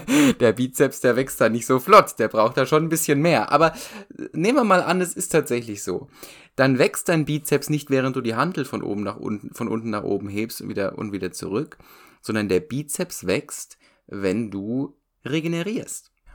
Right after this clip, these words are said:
Und hier sind wir beim Prinzip der Superkompensation, denn dieses besagt, dass dein Körper, deine Muskulatur, alle möglichen Systeme deines Körpers sich immer mehr regenerieren,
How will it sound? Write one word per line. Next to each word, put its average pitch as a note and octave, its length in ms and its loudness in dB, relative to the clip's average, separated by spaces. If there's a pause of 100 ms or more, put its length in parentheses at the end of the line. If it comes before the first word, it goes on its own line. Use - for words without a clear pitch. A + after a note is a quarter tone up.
(180)
Und C#3 200 2
hier A3 240 4
sind G#3 260 2
wir F#3 80 4
beim E3 220 4
Prinzip E3 480 -4
der C3 160 2
Superkompensation, C#3+ 1500 -2
denn G2+ 220 0
dieses F#3 360 -2
besagt, B2+ 800 -2 (400)
dass - 480 -2 (220)
dein F2 260 -4
Körper, D#3 560 0
deine F#2 200 -2
Muskulatur, D3+ 960 -2
alle C#3 180 -2
möglichen B2+ 480 -6
Systeme D3+ 500 -4
deines A2+ 300 -6
Körpers C3 640 -2 (440)
sich B2 460 -6
immer F3+ 520 4
mehr D#3+ 800 2
regenerieren, D#3 1200 0